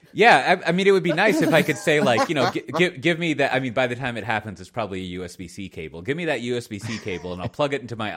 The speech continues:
Speaker 1: iPhone, and you can download my Apple Health information, right?
Speaker 2: Yeah,
Speaker 1: And, and
Speaker 2: yeah,
Speaker 1: then you can
Speaker 2: with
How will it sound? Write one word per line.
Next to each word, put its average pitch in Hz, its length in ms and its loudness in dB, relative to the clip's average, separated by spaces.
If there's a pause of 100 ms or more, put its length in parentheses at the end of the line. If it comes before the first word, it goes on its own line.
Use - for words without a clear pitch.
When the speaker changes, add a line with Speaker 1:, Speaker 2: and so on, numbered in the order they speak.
(140)
Speaker 1:
iPhone, 76 440 -10 (360)
and 107 200 -8
you 107 60 -4
can 95 200 -6
download 101 520 -6
my 85 180 -8
Apple 87 320 -10
Health 80 300 -12
information, 71 760 -16
right? 117 140 -6
Speaker 2:
Yeah, 107 480 -2
Speaker 1:
And, 101 140 -8
and - 100 -4
Speaker 2:
yeah, - 100 2
Speaker 1:
then 147 140 2
you 139 100 -2
can 135 120 0
Speaker 2:
with 123 60 0